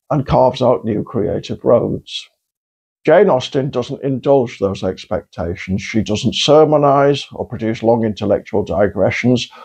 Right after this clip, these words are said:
or overdo descriptions. She brooks no gratuitous intrusions, in other words. She just tells a good story well. There's a rare, bracing purity about all her novels.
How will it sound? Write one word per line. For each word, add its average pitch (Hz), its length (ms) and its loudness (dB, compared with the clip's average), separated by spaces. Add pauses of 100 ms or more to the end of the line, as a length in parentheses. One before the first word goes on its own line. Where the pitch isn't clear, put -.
(160)
or 156 240 6
overdo 123 400 0
descriptions. - 880 -10 (300)
She 120 120 -4
brooks 139 340 0
no 147 220 4
gratuitous 117 680 -4
intrusions, 117 720 -4
in 95 120 -2
other 95 160 -2
words. - 500 -4 (260)
She 120 160 -6
just 143 260 0
tells 143 320 2
a 143 80 2
good - 180 0
story 107 460 -2
well. - 560 0 (420)
There's 110 140 -6
a 120 80 2
rare, 151 400 6
bracing 123 540 -4
purity 123 720 -6 (320)
about 135 340 2
all 117 240 4
her 92 100 -6
novels. - 580 -10